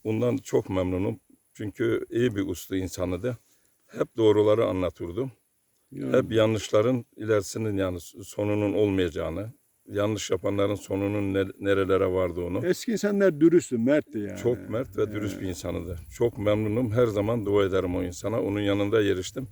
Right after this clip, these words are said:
Speaker 2: Hmm.
Speaker 1: En ufak kötü bir alışkanlığı yoktu. Aynen beni de kendi gibi yetiştirdi. Benim
Speaker 2: Evet.
Speaker 1: gençliğim zamanıydı o zaman.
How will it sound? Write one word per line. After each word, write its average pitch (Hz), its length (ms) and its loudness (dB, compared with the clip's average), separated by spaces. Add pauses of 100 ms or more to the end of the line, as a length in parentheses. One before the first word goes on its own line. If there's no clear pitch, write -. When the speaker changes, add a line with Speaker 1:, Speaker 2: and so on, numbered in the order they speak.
(180)
Speaker 2:
Hmm. 101 400 -8
Speaker 1:
En 131 100 4
ufak 110 300 0
kötü 110 320 -4
bir 117 80 4
alışkanlığı 101 520 -2
yoktu. 113 460 0 (220)
Aynen 101 400 -2
beni 117 180 0
de 95 120 -2
kendi 107 300 0
gibi 101 180 -2
yetiştirdi. 92 640 -4 (280)
Benim 104 200 0
Speaker 2:
Evet. 98 100 -2
Speaker 1:
gençliğim 101 420 -2
zamanıydı 87 420 -6
o 90 60 -4
zaman. 92 280 -4